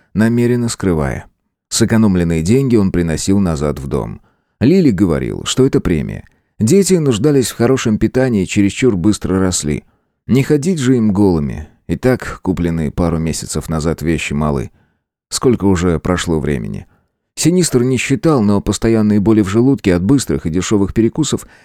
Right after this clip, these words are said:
кажется, заставили желудок взбунтоваться. "Только бы не язва. Страховка точно не покроет такое лечение", испуганно подумал он. Переварив вчерашний разговор на свежую голову, мужчина сел за стол и задумался.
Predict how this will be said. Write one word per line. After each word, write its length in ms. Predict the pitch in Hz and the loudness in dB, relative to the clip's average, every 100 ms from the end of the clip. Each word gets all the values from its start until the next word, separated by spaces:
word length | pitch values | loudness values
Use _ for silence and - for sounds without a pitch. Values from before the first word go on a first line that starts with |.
| _ | _
кажется, 420 | - 156 143 - | -2 0 0 0
заставили 500 | 117 110 - 123 117 | 2 0 0 2 2
желудок 400 | 101 98 92 90 | 2 2 0 0
взбунтоваться. 880 | 82 85 90 85 87 73 65 - 50 - _ _ _ _ _ | -2 -2 -2 0 -2 -2 -4 -8 -10 -12 _ _ _ _ _
"Только 280 | 107 92 95 | 0 2 2
бы 100 | 87 | 0
не 160 | 87 80 | 0 0
язва. 360 | 64 58 - _ _ _ - | -2 -6 -12 _ _ _ -10
Страховка 640 | - 101 87 104 - 90 | -2 -2 0 0 0 -4
точно 380 | - 104 - 120 | 0 -2 0 0
не 160 | 113 | 0
покроет 420 | 98 80 92 92 92 | 0 -2 0 0 0
такое 340 | 78 87 85 | -4 0 0
лечение", 480 | 85 - 82 71 76 | -2 -2 -2 -2 -4
испуганно 420 | - 90 95 92 | -4 -2 0 0
подумал 420 | 82 78 80 71 | -2 -2 -2 -4
он. 180 | 58 50 _ _ _ _ _ _ | -4 -10 _ _ _ _ _ _
Переварив 420 | 117 120 139 170 131 | 0 4 4 4 2
вчерашний 480 | - 135 131 117 | 2 2 2 0
разговор 420 | 113 95 123 123 110 | 0 2 2 2 2
на 120 | 110 | 2
свежую 400 | 117 117 120 131 | 2 2 2 2
голову, 340 | 156 175 160 | 4 4 2
мужчина 460 | 156 127 - 165 143 | 0 -2 -2 -4 -2
сел 240 | - 123 | 0 0
за 180 | 98 104 | 2 0
стол 280 | - 131 131 | 0 0 2
и 20 | |
задумался. 720 | 123 123 107 82 76 - | 0 0 0 0 -4 -6